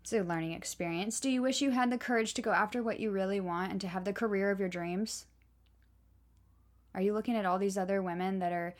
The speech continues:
entrepreneurs and, um,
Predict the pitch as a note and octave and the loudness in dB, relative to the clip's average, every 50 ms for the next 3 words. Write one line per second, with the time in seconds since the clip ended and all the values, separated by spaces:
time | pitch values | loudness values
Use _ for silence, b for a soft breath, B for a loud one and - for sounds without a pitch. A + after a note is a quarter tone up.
0 | B B B B - G3 F#3+ - - F#3+ F#3+ F#3 F3+ F#3+ G3 F#3+ F3+ F3+ F3+ E3+ | B B B B -4 -4 -4 -4 -4 -4 -2 -2 0 0 0 0 -2 -2 -4 -4
1 | - F#3 F3 E3+ E3+ F3 F3+ B B B B B B B - F#3+ F3+ F3 E3 D#3+ | -4 -4 -2 -2 -4 -4 -6 B B B B B B B -2 0 0 0 0 -2
2 | D#3+ E3+ - | -4 -6 -8